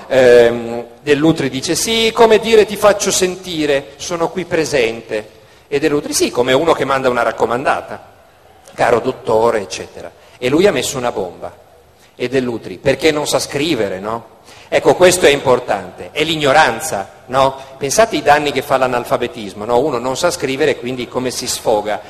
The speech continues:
Mette la bomba, è chiaro. E Berlusconi: "Così è la vita." Stamattina gliel'ho detto anche ai carabinieri, Dell'Utri si allarma. "Eh?" Come dire, che altro sei andato a raccontargli a sti carabinieri? Lo conosce Dell'Utri, no?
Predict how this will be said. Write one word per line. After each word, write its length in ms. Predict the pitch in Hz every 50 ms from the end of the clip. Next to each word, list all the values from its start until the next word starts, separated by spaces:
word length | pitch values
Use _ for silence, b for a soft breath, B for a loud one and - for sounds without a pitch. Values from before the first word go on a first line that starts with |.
| B B
Mette 280 | - 131 120 - 127 113
la 100 | 98 101
bomba, 340 | 147 160 143 110 98 98
è 80 | 95 95
chiaro. 400 | - - 156 135 113 95 92 - - B B B B B B B
E 140 | B 156 156
Berlusconi: 680 | 147 165 165 156 160 151 - - - 139 127 117 117 113
"Così 400 | - 160 151 127 127 170 180 170
è 40 | 165
la 120 | 156 156
vita." 680 | 143 147 160 156 - - 156 127 131 - - - - - - _ _ B B B B B B B
Stamattina 680 | - - - 160 151 160 156 - - 190 190 170 156
gliel'ho 200 | 143 151 147 156
detto 340 | 143 139 135 135 - - 123
anche 220 | 120 120 117 117
ai 80 | 110 107
carabinieri, 800 | - 113 117 123 120 127 123 123 113 110 107 104 104 104 - -
Dell'Utri 400 | 131 127 120 127 127 - 131 113
si 140 | - -
allarma. 600 | 107 98 107 117 113 104 95 98 92 92 90 - - -
"Eh?" 500 | 120 113 110 107 110 127 143 156 180 185 - - - B B B B
Come 180 | - 135 156
dire, 200 | 151 156 139 120
che 100 | - -
altro 240 | 147 175 190 - 220
sei 160 | 202 - 208
andato 260 | 196 185 196 190 190 190
a 40 |
raccontargli 760 | 190 190 185 - - 185 185 - - - 165 110 107 107 107 107 B B B B B B
a 120 | 135 139
sti 260 | 135 - - 151 143
carabinieri? 680 | - 156 147 139 143 127 131 131 131 131 123 117 110 104
Lo 120 | 110 123 117
conosce 600 | - - 117 110 127 135 127 117 - - 110 107
Dell'Utri, 520 | 104 107 104 104 104 98 92 - 110 107
no? 180 | 127 160 190 180